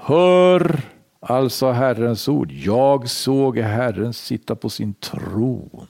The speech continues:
och himmelens hela härskara stå där hos honom, på hans högra sida och på hans vänstra." Och Herren sa: "Vem vill locka Ahab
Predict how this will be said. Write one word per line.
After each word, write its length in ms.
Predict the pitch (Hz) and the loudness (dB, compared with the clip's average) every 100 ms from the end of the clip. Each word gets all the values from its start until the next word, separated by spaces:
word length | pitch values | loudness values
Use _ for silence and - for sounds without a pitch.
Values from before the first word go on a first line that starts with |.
| _ _ _ | _ _ _
och 180 | - 95 | -6 -6
himmelens 720 | - 151 139 127 147 131 - | -4 -2 0 -2 -2 -2 -4
hela 280 | 120 117 117 | -4 -2 -2
härskara 720 | 101 - - - - 85 - - _ _ _ - | -2 -2 -4 -8 -10 -10 -10 -14 _ _ _ -20
stå 520 | - - 123 165 139 | -20 -6 -2 0 -2
där 220 | 73 67 | -4 -8
hos 280 | 73 - - | -12 -18 -20
honom, 160 | - _ _ _ _ _ - _ _ | -20 _ _ _ _ _ -20 _ _
på 160 | - 82 | -10 -6
hans 240 | 90 - | -6 -6
högra 560 | 117 113 95 78 113 110 | -2 0 -2 -4 -6 -6
sida 440 | - 117 104 90 | -4 -2 -2 -2
och 100 | 87 | -4
på 140 | 95 | -4
hans 340 | 95 101 73 - | -4 -4 -8 -10
vänstra." 760 | 78 123 80 - - 104 104 - _ _ _ _ _ - - - - - - - _ _ | -6 -6 -8 -14 -20 -18 -18 -18 _ _ _ _ _ -20 -20 -20 -20 -20 -20 -20 _ _
Och 160 | - 87 | -6 -4
Herren 540 | - 127 131 127 135 | -2 0 0 0 -2
sa: 300 | 131 80 73 | -4 -6 -8
"Vem 600 | 73 123 147 151 156 151 139 | -4 0 2 2 2 2 2
vill 180 | 147 | 2
locka 520 | 143 143 135 - - 135 | 4 2 0 -4 -2 0
Ahab 600 | 135 135 131 131 120 | 2 0 0 -4 -6